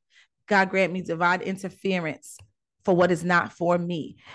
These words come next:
And when I started praying those two prayers to, uh, about maybe two years now, maybe almost two years now,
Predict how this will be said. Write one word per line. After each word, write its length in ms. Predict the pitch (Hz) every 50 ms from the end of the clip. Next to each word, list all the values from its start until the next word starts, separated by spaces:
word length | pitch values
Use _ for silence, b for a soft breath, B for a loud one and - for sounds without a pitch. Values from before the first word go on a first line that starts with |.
| B B B
And 160 | 175 175 175
when 80 | 175 175
I 120 | 180 214
started 400 | 214 - 220 214 214 202 202 -
praying 500 | - - 190 190 190 190 190 190 185 -
those 260 | 170 170 175 185 -
two 160 | - - 196 190
prayers 580 | - - 190 165 165 170 170 180 180 180 - - -
to, 200 | - 190 - - -
uh, 320 | 170 156 151 151 147 - - -
about 460 | 165 156 165 160 156 156 151 - - _ _ _ -
maybe 280 | 180 185 202 233 226 220
two 180 | - - 254 262
years 320 | 233 196 185 247 311 294
now, 320 | 208 170 - 101 135 151 - _ _ _ -
maybe 340 | 180 220 247 302 370 370 - -
almost 320 | 214 240 269 294 294 294 -
two 80 | 311
years 320 | 285 269 294 359 330 247 240
now, 280 | 226 190 185 175 -